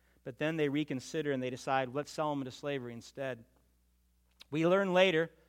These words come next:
that what they meant for evil, God meant for good, and it was God's divine plan and providence that Joseph would go from being a slave in Egypt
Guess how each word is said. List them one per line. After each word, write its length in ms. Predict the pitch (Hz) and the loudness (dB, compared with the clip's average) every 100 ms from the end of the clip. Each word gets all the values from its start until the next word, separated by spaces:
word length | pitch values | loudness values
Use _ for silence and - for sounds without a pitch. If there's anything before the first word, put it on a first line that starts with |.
| _ _ | _ _
that 140 | - 160 | -6 -2
what 160 | 156 | 0
they 140 | 165 185 | 0 2
meant 240 | 185 185 | 0 -2
for 100 | 170 | -4
evil, 360 | 185 185 170 165 | -4 -4 0 0
God 500 | 143 170 180 165 151 | 4 8 8 6 2
meant 260 | 165 185 | -2 -2
for 120 | - 147 | -6 -4
good, 380 | 156 170 147 143 _ _ _ - | 2 2 2 -6 _ _ _ -4
and 120 | 160 | -2
it 40 | |
was 120 | 160 143 | -2 0
God's 360 | 170 175 143 | 4 6 4
divine 480 | 147 143 180 185 190 | 0 0 2 2 -2
plan 340 | - 180 180 | -4 0 0
and 140 | 165 151 | 0 -4
providence 800 | - 180 185 139 135 - - - - - | 2 6 6 4 -6 -10 -14 -16 -20 -6
that 120 | 170 | -4
Joseph 460 | 139 170 196 - 156 | -2 2 2 0 -6
would 120 | 156 | -2
go 200 | 151 175 | 2 2
from 200 | 170 160 | 0 -2
being 200 | 165 160 | -2 -2
a 60 | 147 | -4
slave 560 | - - 208 220 220 | -6 2 6 6 4
in 100 | 185 190 | 0 -4
Egypt 580 | 170 139 156 - - | -8 -4 -6 -6 -14